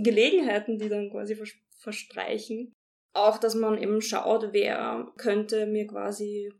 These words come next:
beruflich weiterhelfen und auch keine Scheu davor zu haben, diese Leute dann auch wirklich tatsächlich anzuschreiben, anzusprechen, beispielsweise auf LinkedIn oder Xing. Und einfach auch das fragen, was man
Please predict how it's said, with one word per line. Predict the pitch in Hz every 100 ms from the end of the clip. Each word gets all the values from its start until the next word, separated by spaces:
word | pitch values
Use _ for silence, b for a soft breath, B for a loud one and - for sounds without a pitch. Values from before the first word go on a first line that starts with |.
| -
beruflich | 220 214 220 208 208 - - _
weiterhelfen | _ - 180 233 269 240 233 233 233
und | 233
auch | 226
keine | - 208 208
Scheu | - - 214 240
davor | 233 214 202
zu | 226
haben, | 208 220 220
diese | 240 247 220
Leute | 196 214 220
dann | 220
auch | 214 -
wirklich | 220 233 226
tatsächlich | 214 208 208 220
anzuschreiben, | - 202 247 277 - - - 220 269 262 -
anzusprechen, | - 220 254 247 - 233 240 247 247 B B B
beispielsweise | 226 - 233 220 220 226
auf | 226 -
LinkedIn | 233 262 - - 247 262
oder | - 208
Xing. | 208 - 240 269 285 B B B B B B B _
Und | - 240 254 262 247 - - _
einfach | - 208 240 - _
auch | - 233
das | - 190 - - _ _
fragen, | - - 233 233
was | 220
man | 226 220 220